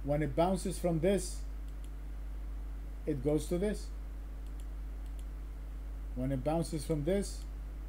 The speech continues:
it goes to this, which is pretty much in the same range. So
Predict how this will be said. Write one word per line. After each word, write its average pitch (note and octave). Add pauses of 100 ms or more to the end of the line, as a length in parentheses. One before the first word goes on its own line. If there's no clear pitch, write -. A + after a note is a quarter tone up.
(2000)
it C#3
goes C#3
to E3
this, G#3+ (1900)
which C#3
is D#3+
pretty F#3+
much F3
in E3
the D3+
same D#3+
range. E3
So D3